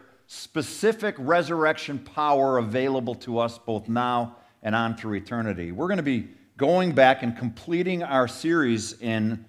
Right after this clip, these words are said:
uh, the prophets. We're in Isaiah forty-two, verses one to seven, and I am going to, uh, show and declare that the resurrection is for all of us,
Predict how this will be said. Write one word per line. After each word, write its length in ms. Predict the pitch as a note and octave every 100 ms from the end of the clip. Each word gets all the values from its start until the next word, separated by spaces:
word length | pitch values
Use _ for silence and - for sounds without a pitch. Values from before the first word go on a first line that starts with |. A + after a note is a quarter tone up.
| _ _ _
uh, 220 | - A2 A2
the 120 | G#2+
prophets. 680 | - D3 D#3+ G3+ - - -
We're 160 | A2+
in 80 | A2+
Isaiah 400 | G#2+ G2+ B2+ C#3+
forty-two, 680 | - - D3+ C#3+ - D3+ D3
verses 360 | C3 A2+ G#2+
one 240 | G#2+ C3 B2+
to 40 |
seven, 580 | A2+ C3+ B2+ C3+ C3 - - _ _ -
and 260 | A2 A2+
I 240 | B2 B2 D3
am 160 | D3
going 260 | C3+ C3+ B2
to, 520 | - B2+ A2 G#2 G2+ G2+
uh, 240 | G#2+ G2+
show 760 | F#2+ - D#3 D3+ D3+ D#3+ D#3+ - - _ -
and 160 | A2+
declare 680 | G#2+ - - D#3 D#3 A#2+ G2+
that 420 | F#2 G#2 G2 -
the 60 | G#2
resurrection 840 | A#2 D3+ C#3 B2+ C3 C3 A#2 G2+
is 160 | F#2
for 220 | F2+ G#2 G2
all 220 | G2 F2+
of 100 | D#2+
us, 240 | D#2+ -